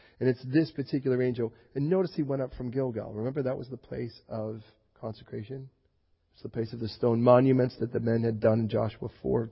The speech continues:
ten, four twenty. It's the place where we first set up camp in the verse prior.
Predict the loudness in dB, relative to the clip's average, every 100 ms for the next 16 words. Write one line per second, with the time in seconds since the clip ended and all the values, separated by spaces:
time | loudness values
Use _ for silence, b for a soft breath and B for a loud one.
0 | -8 -8 -8 _ _ -2 -2 -2 -8 -10
1 | -12 _ _ _ _ _ _ _ _ _
2 | _ _ _ -8 -6 0 0 2 0 0
3 | 0 -2 0 0 -2 0 0 0 -4 -2
4 | -2 -4 -6 -6 -6